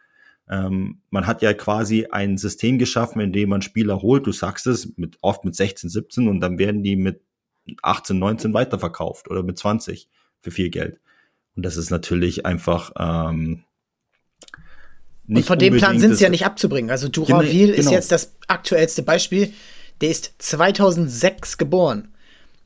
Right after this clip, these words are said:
Speaker 2: Er ist ganz knapp vor dem Eröffnungsspiel geboren worden, an dem Philipp Lahm das Tor erzielt hat. Jetzt alle Hörerinnen und Hörer mal überlegen,
Speaker 1: Mhm.
Speaker 2: wie alt wart ihr da? Das ist,
Speaker 1: Ja.
Speaker 2: <laughs> der,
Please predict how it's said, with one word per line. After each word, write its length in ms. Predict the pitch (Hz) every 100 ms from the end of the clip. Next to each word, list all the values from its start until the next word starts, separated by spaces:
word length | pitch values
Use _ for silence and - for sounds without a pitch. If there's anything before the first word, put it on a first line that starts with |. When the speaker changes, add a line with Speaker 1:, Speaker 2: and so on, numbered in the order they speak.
| -
Speaker 2:
Er 140 | 151
ist 240 | 151 - -
ganz 300 | 180 208 -
knapp 280 | - 185 -
vor 180 | 180
dem 120 | 165 165
Eröffnungsspiel 880 | 156 185 - 175 - - 151 151
geboren 480 | 143 135 139 131 135
worden, 280 | 127 127 151
an 100 | 143
dem 160 | 147 139
Philipp 320 | - 196 -
Lahm 320 | 143 160 175
das 260 | 165 - _ -
Tor 220 | - 175
erzielt 320 | 156 - 131 117
hat. 120 | 117
Jetzt 200 | 139 -
alle 480 | 156 165 165 156 - _ _ _
Hörerinnen 680 | - 147 180 175 160 175 170
und 220 | 151 139
Hörer 360 | 165 165 160 156 - - - -
mal 140 | 143
überlegen, 360 | 143 147 160 165
Speaker 1:
Mhm. 40 |
Speaker 2:
wie 120 | 160 -
alt 260 | 165 165
wart 220 | 160 156 -
ihr 180 | 175
da? 300 | 143 107 - - _ - _ -
Das 180 | 135
ist, 160 | - 156
Speaker 1:
Ja. 180 | 92 - - _
Speaker 2:
<laughs> 260 | _ _
der, 80 | -